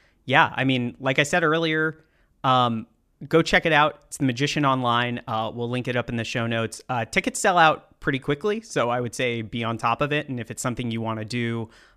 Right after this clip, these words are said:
uh, you may have to check in a couple times. But, uh,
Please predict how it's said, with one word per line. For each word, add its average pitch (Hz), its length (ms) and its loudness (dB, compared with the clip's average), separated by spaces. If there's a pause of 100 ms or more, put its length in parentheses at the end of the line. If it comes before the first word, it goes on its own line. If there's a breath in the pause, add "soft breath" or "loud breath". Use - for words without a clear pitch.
uh, 117 80 2
you 113 140 -2
may 117 120 2
have 110 100 -2
to 120 80 -8
check - 260 -4
in 123 100 -4
a 127 40 -4
couple - 260 -4
times. 147 400 -2
But, 113 360 -2 (340 soft breath)
uh, 110 260 2